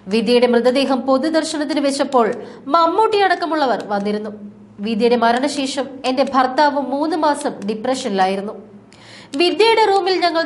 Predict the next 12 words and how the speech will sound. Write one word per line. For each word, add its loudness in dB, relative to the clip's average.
താമസിച്ചപ്പോൾ -2
ഗണേഷ് 0
കുമാറും 0
ഓഡിറ്ററും -2
വന്ന് 0
പറഞ്ഞു, 0
മരിച്ചവരുടെ 0
ആത്മാവ് -2
റൂമിൽ -2
തന്നെ -4
ഉണ്ടാകും 0
എന്ന -4